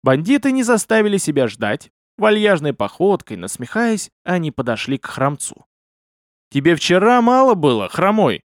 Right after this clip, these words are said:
Сейчас добавим. Хочешь здесь работать? Плати деньги». Не успели они это проговорить, как рядом оказались псы. Не издав ни единого звука, шверды набросились на вымогателей.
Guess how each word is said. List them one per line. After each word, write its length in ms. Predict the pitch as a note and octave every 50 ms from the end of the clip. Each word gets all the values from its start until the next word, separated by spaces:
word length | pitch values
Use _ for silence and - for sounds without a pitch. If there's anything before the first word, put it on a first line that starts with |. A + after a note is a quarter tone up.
| _ _ _
Сейчас 420 | - - B2 - B2+ B2 C#3+ E3+
добавим. 580 | G3 B3 B3+ A3+ A3+ A3 G#3+ G3+ G#3 G3+ G#3+ - _ _ _ _ _ _ _
Хочешь 400 | - D#3 D#3+ E3+ - E3+ D#3 C#3+
здесь 280 | C#3 C#3+ E3+ E3 D#3 -
работать? 540 | F3 F3 F3+ F#3 A3+ B3+ - B2 G2 - _ _
Плати 460 | _ B2+ B2 B2+ B2+ A2+ - C#3 D3+ D#3
деньги». 560 | D3+ F#3+ A3 G#3+ F#3 C#3 A#2+ G2+ E2+ - _ _ _ _ _ _ _ _ _ _ _ _ _
Не 140 | C#3 C#3+ D3+
успели 400 | D#3 - - - A3+ A#3 G#3 G#3
они 240 | F#3+ F3+ F3+ F3+
это 180 | E3+ D3+ - C3
проговорить, 680 | A2+ - A2+ A2+ A2 A#2 G#2+ G#2 A#2 G3 A#3 - - _ _ _ _
как 240 | _ A#3+ A3+ - -
рядом 400 | B2+ C3 E3 G#3+ G#3+ G#3+ G3+ G3
оказались 500 | F#3 - F#3 D#3+ E3+ F#3+ F#3 F3+ E3+ -
псы. 380 | - - - - - - - - _ _ _ _ _ _ _ _ _ _ _ _
Не 220 | - D#3+ F3+ G3 G3+
издав 340 | F#3+ E3+ G3 B3 B3+ - -
ни 120 | A#3 A#3
единого 420 | A3+ G3+ A3 A#3+ A3+ A3+ A3 A3
звука, 520 | G3 D#3+ F3+ A3+ C4 A#3+ - B3+ A#3+ A#3 - - _ _ _
шверды 540 | - - - C3 F3 A#3 A#3+ G#3+ F#3+ A3 A3
набросились 680 | A3 G3+ D#3+ C3 B2+ C3 B2+ - - C3+ C#3 C3 - -
на 120 | C#3 C#3
вымогателей. 760 | D#3 F3+ F3+ G3 G#3 F3+ C#3 G2+ - - D#2+ C#2 D#2 - _